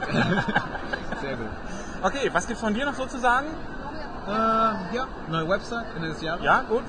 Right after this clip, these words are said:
Speaker 2: wissen wir.
Speaker 1: Unheimlich
Speaker 2: Gespannt.
Speaker 1: zwei kommt auch bald.
Speaker 2: Ja.
Speaker 1: Und anderes Neuprojekt, aber darüber will ich noch nicht reden. Das ist
Speaker 2: Ah,
Speaker 1: top
Speaker 2: nee,
Speaker 1: secret.
Speaker 2: komm, ey, das ist ja unfair.
Speaker 1: Okay,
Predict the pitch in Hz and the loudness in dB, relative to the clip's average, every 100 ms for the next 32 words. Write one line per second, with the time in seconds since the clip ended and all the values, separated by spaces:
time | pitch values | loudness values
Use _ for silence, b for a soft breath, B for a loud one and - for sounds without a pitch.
0 | 214 220 240 320 214 - - - - 170 | -4 0 0 0 -4 -6 -6 -6 -4 0
1 | 190 208 175 - 151 - - - - - | 0 2 2 4 4 4 -2 -4 -6 -6
2 | - 156 151 165 202 226 143 135 151 156 | -4 -2 -2 -2 -2 0 6 8 8 4
3 | 156 160 - - - - - - - 143 | 0 -2 -6 -8 -8 -8 -8 -8 -6 -4
4 | 180 190 185 185 190 190 196 - 147 147 | -4 -2 -2 -2 -2 -2 -4 -6 -4 -4
5 | 131 143 143 139 131 127 - 127 113 113 | -2 -2 -2 -2 -4 -4 -4 -4 -4 -4
6 | 107 - 196 220 247 156 - 196 185 185 | -6 4 6 8 6 4 8 6 8 8
7 | 151 160 240 226 196 - 135 170 160 | 10 8 4 -2 -2 2 2 4 2